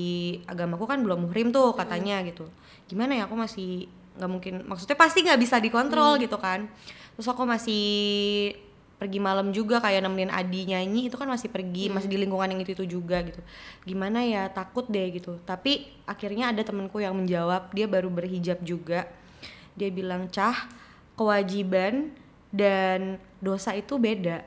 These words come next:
Speaker 1: gitu. Jadi hijab itu adalah kewajiban dari Tuhan. Nah, dan dengan sendirinya kalau dengan berhijab itu akan kekontrol kelakuannya. Tapi emang benar gitu.
Speaker 2: Iya,
Speaker 1: Jadi
Speaker 2: sama kayak yang waktu lo di mall itu kan,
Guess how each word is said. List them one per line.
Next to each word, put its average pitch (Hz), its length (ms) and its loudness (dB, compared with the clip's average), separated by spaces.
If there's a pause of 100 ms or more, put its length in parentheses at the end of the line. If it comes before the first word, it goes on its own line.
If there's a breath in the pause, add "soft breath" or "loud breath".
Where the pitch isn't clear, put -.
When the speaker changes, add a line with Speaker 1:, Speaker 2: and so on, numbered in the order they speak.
(140)
Speaker 1:
gitu. 175 260 -10
Jadi 180 320 -2
hijab 190 280 0
itu 180 140 -8
adalah 226 240 0
kewajiban 175 560 -4
dari 165 200 -6
Tuhan. 165 420 -8 (360 loud breath)
Nah, 175 180 -4
dan 175 360 2
dengan 170 220 0
sendirinya 175 560 -2
kalau 269 160 -2
dengan 185 220 -2
berhijab 180 260 -2
itu 247 140 -6
akan 277 180 -2
kekontrol 247 540 0
kelakuannya. 208 500 -2
Tapi 214 300 0
emang 320 160 4
benar 302 320 6
gitu. 214 180 -2
Speaker 2:
Iya, 254 160 4
Speaker 1:
Jadi 262 140 4
Speaker 2:
sama 247 180 0
kayak 240 240 2
yang 240 60 0
waktu 247 180 -2
lo 240 100 0
di 226 100 -4
mall 226 200 -2
itu 247 160 0
kan, 359 80 4